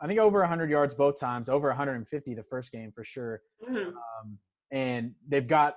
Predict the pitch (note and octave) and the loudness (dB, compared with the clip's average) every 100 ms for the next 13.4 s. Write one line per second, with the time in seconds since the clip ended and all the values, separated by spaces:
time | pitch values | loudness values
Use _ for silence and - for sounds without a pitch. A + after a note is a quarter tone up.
0 | - C#3 C3 A#2+ - F#3 A3 F3+ D3 F3 | -8 -4 -2 -2 -2 2 2 2 2 4
1 | F3 C#3+ C3+ C#3+ C#3 C#3 C#3 D3+ - C3 | 4 2 -2 -4 0 2 4 2 -2 -2
2 | C#3+ D3 C#3 C3+ B2 - D3+ D3 C3+ B2+ | 2 2 2 0 -4 -8 -6 -4 -4 -4
3 | A#2+ - - B2 A#2+ A2+ A2+ B2 A#2+ G#2+ | -8 -12 -8 -4 -2 -4 -6 -4 -4 -6
4 | _ B2+ A2+ A2 C#3+ D3 C#3+ D3 C#3+ C3+ | _ -10 -6 2 2 2 0 2 2 2
5 | C#3 - C3+ C3+ B2+ B2 C#3 C#3 C3 C3 | -2 -8 -6 -4 -6 -4 0 0 -2 -6
6 | _ _ _ _ D3+ C3+ C3 B2+ A#2 B2+ | _ _ _ _ 0 0 -2 -10 -6 -6
7 | B2 A2 B2 A#2+ A#2 G#2+ - B2+ B2 A2+ | -6 -8 -8 -8 -8 -10 -8 -6 -6 -8
8 | _ _ - A2+ G#2+ G#2 A#2+ B2 B2 - | _ _ -16 -10 -8 -8 -6 -4 -6 -10
9 | - B2+ A#2 - A#2+ A#2 A2 A#2+ A#2+ A#2 | -8 -8 -8 -8 -4 -4 -6 -8 -14 -14
10 | _ _ _ _ _ _ _ - B2 A#2+ | _ _ _ _ _ _ _ -10 -6 -4
11 | A#2 A#2 A#2 A2+ A2+ A2+ A2 _ _ _ | -4 -6 -8 -10 -8 -10 -12 _ _ _
12 | _ _ _ _ - C#3 D3 D3+ D3+ D3+ | _ _ _ _ -8 -6 -4 -4 -4 -2
13 | D#3 D3+ D3+ | -2 -2 -4